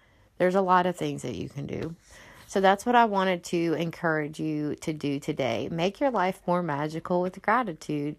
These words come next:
by practicing it. So thanks for listening. Thanks for being on this journey with me of, you know, becoming gratitude incarnate.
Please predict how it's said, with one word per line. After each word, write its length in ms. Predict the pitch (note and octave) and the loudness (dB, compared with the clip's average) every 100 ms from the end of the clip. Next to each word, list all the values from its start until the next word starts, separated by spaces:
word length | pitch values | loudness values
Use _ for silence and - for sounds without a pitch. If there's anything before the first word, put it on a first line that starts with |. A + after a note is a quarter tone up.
| - | -4
by 160 | D#3+ | -4
practicing 720 | D#3 E3 D3 - C#3+ - C#3 - | 0 2 2 2 -6 -6 -8 -6
it. 220 | C3 - _ _ - - - - - | -8 -10 _ _ -20 -20 -20 -20 -20
So 460 | - F#3+ F#3 F#3 F3+ - | -2 4 6 6 2 0
thanks 320 | G3 G3+ A3+ | 0 2 0
for 160 | - B3 | 0 2
listening. 720 | G#3 F#3+ - F#3+ G3 G3 F#3+ - - | 2 0 -2 -2 0 0 -2 -6 -4
Thanks 340 | F3 E3 E3+ - | 0 2 0 -4
for 140 | F3 | -4
being 340 | E3 E3+ E3 D#3 | 0 0 0 0
on 140 | D3+ | 0
this 240 | D3+ - | -4 -6
journey 480 | - D3 D3+ F3 A3 | -6 0 0 2 2
with 280 | A#3 A#3 - | 0 0 -2
me 300 | A3 A3+ A3+ | -2 0 0
of, 240 | E3 D3+ - | -2 -4 -10
you 160 | F3 E3+ | -4 0
know, 200 | D#3 D3 | 0 0
becoming 580 | D3+ D#3 E3 D#3+ E3+ F3 | -2 -2 -2 0 0 0
gratitude 640 | D#3+ D3+ E3 E3 F3 E3 | 2 2 0 -4 -2 0
incarnate. 880 | D#3 D#3 - D3+ E3+ A3+ C4+ B3+ | 0 -2 2 2 4 0 0 -2